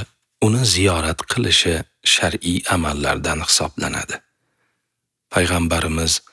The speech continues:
sallallohu alayhi va sallamning o'zlari ham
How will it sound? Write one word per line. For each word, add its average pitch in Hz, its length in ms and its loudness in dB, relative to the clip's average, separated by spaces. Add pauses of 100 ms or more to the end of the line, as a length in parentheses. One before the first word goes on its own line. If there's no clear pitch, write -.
(300)
sallallohu 78 720 0
alayhi 85 560 0
va 82 100 -2
sallamning 76 680 0 (140)
o'zlari 98 580 2
ham 110 240 0